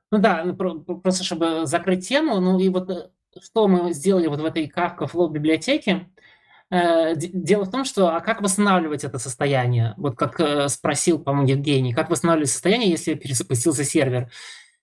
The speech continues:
И вот, э, если вы используете консумер-группу, если вы можете просто не коммитить состояние, пока, э, пока не коммитить офсет,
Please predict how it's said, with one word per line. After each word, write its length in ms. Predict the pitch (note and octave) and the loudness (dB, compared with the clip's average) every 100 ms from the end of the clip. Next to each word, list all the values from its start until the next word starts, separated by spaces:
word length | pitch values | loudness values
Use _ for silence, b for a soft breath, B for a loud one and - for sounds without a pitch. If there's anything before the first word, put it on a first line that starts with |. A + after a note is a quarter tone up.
| - | 0
И 160 | E3 E3 | 2 4
вот, 220 | F#3 F#3 | 2 2
э, 100 | F3+ | 2
если 340 | E3 F#3 F#3 | 2 0 2
вы 320 | E3 E3+ D#3+ | 2 2 0
используете 400 | D3+ - F3+ D3 - | -2 0 0 0 -4
консумер-группу, 840 | C#3+ E3+ D#3 C#3+ G#3 D4+ G#3 D#3+ | 0 2 2 2 2 2 2 2
если 420 | D3 C#3 E3 D#3 - | 2 0 -2 -6 -6
вы 200 | E3+ F3+ | 0 4
можете 280 | G3 F#3+ F#3 | 4 2 0
просто 260 | F3+ F#3 | 0 2
не 120 | E3+ E3 | 0 2
коммитить 500 | D#3+ F3+ G3 D#3+ C3+ | 0 2 0 -2 -6
состояние, 600 | C3 D#3 E3 B3 A#3+ - | -4 -2 0 0 0 -2
пока, 460 | C#3+ - E3+ G#3+ G#3 B B B B - | -4 -4 -2 -2 -6 B B B B -8
э, 680 | D#3 C#3 C3+ C3 C3 C3 B2+ A#2+ | -4 0 0 2 0 0 -2 -2
пока 440 | B2+ - D#3+ E3+ | -4 0 0 2
не 100 | F3 | 0
коммитить 440 | D#3+ E3+ E3 C3+ D3 | 0 2 0 0 -2
офсет, 520 | C3+ - A3+ D4 - | 0 2 0 0 -8